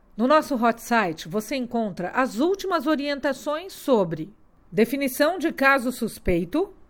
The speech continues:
diretrizes para confirmação diagnóstica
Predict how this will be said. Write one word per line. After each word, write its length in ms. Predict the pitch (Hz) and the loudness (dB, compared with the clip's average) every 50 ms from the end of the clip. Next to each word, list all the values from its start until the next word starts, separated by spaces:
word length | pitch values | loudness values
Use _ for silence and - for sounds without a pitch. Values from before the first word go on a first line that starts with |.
| - - | -20 -4
diretrizes 840 | 185 196 262 277 294 285 - 285 277 294 294 269 208 208 180 - | 0 2 2 4 2 2 0 0 2 2 0 0 0 -2 -2 0
para 200 | - - 226 226 | 2 4 4 4
confirmação 880 | 233 233 - 311 370 - - 370 294 285 269 240 226 - - 233 233 285 | 4 0 -4 -8 -8 -6 -6 -6 -2 0 0 -2 -2 -2 -2 -2 -2 0
diagnóstica 880 | 311 233 247 208 202 180 175 165 165 170 - - 262 254 - 294 339 339 | 0 0 0 0 0 -2 -4 -6 -6 -6 -6 -6 -4 2 2 2 2 2